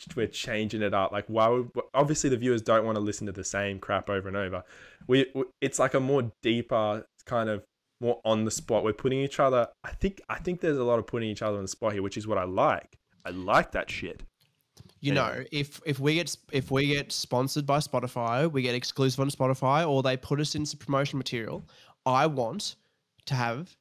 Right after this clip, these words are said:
Speaker 2: it's gonna say, "On We Talk." We're like Joe Rogan, but for, like, mid-twenties white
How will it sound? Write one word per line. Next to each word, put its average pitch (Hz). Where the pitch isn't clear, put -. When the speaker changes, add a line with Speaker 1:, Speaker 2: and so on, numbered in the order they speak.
Speaker 2:
it's 127
gonna 143
say, 131
"On 143
We 143
Talk." 117
We're 147
like 160
Joe 135
Rogan, 123
but 120
for, 120
like, 117
mid-twenties 120
white 113